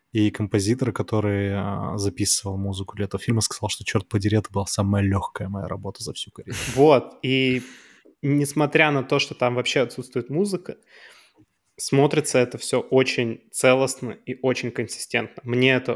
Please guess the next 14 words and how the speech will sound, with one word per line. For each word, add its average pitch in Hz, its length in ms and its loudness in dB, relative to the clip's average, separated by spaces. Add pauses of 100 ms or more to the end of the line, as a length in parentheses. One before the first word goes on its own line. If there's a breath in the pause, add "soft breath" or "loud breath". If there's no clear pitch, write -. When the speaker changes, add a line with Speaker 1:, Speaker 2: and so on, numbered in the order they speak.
(100)
Speaker 2:
очень 123 280 -2
нравится, 135 440 4
поэтому 120 540 -2
я 123 180 4
добавляю 120 500 4
баллов 123 380 4
здесь 120 240 -2
еще 123 240 0
за 110 160 -6
технику 143 560 0
исполнения 120 580 -2
и 113 100 -8
ставлю 117 420 0
восемь. 113 420 0